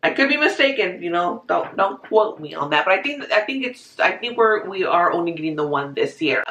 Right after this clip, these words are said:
So I'll let you know more so where I rank Luca within the twenty-four now movies, uh, later on in the review. Now, Pixar has done it again. This is one very, very good looking movie. It has, of course,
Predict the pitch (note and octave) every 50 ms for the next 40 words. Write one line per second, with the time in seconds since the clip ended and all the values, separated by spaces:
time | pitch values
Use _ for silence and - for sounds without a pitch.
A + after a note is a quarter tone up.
0 | - - - A3 G3 G3+ G#3+ A3+ B3 B3 - A#3+ A3+ A#3 A3+ A3+ A3+ G#3+ G#3 G#3
1 | G#3 G#3+ G#3+ G#3+ - - - A3 G#3 G#3 G3 F#3+ F#3+ F#3+ - - F#3 F#3 F3+ E3+
2 | E3+ F3+ F3+ E3+ - - E3 E3 E3+ E3+ E3+ - F3 E3+ E3 E3 E3 - E3 D#3+
3 | E3 E3 E3 E3 E3 - - - - - - - - F#3 F3+ F3+ E3+ - - -
4 | - - G#3 - G#4+ G4+ - F#3 E3+ D#3+ D#3+ D#3 D#3 D#3+ D#3+ - - E3+ E3+ E3+
5 | E3+ E3 F3 F3+ F3+ - - - E3 E3+ E3 E3 D#3+ E3 D#3+ D#3+ D#3+ D#3 D#3 D#3
6 | D#3 D#3+ D#3+ E3 E3+ F#3+ A#3 A#3 A3+ A3+ A3 A3+ A3+ A3+ D#4+ - - - - D#4
7 | D4 - D#4+ - A3 - - - F3 E3 F3+ F#3 A3 A3+ G3+ G#3 B3+ - E3 -
8 | F#3+ - - F3+ F3 A3 B3 C4+ C4+ - - A#3 A#3+ A#3 A#3 A3+ - - F3 F3
9 | E3+ F3+ G3 G#3 G#3+ G#3+ F#3+ F3+ F3+ F3+ E3+ E3 E3 F#3+ G#3+ A3 G3+ F#3 D#3+ E3
10 | D#3+ D#3 D#3+ D#3 D#3+ E3 E3 D#3+ D#3+ E3 E3+ E3+ E3 - D#3 D#3 D#3 D#3 D#3 D#3
11 | - - - - - - - D#3+ E3+ F3 G3 G#3 A3 G#3+ G#3+ A3 A3+ G#3 F3 D#3
12 | - - - F3 E3+ F3 E3+ F3 E3+ - _ - F3+ E3+ E3 E3